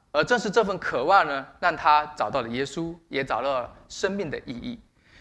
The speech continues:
那从路加的记述手法当中呢，我们可以看到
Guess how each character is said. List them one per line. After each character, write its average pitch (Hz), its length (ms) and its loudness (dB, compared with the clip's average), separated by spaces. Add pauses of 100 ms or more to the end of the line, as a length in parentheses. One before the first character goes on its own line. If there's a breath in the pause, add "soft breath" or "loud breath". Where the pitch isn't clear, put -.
(160 soft breath)
那 208 120 6
从 165 380 -4
路 226 180 0
加 185 180 4
的 151 200 2
记 202 200 -4
述 160 300 -4
手 135 180 -4
法 139 240 2
当 147 140 -4
中 165 160 -8
呢， 147 100 -4
我 120 120 -8
们 120 120 -8
可 143 140 -8
以 135 40 -4
看 151 240 0
到 123 340 4